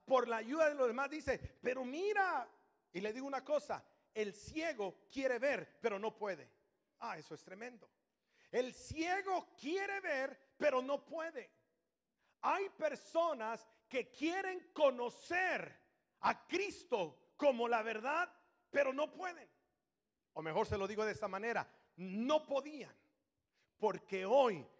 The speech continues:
el Cristo de milagros está en medio de nosotros.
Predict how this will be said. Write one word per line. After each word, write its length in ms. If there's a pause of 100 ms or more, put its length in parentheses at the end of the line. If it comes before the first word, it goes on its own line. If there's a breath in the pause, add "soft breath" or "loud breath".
(140)
el 260
Cristo 440
de 100
milagros 680 (180 soft breath)
está 360
en 140
medio 280
de 120
nosotros. 840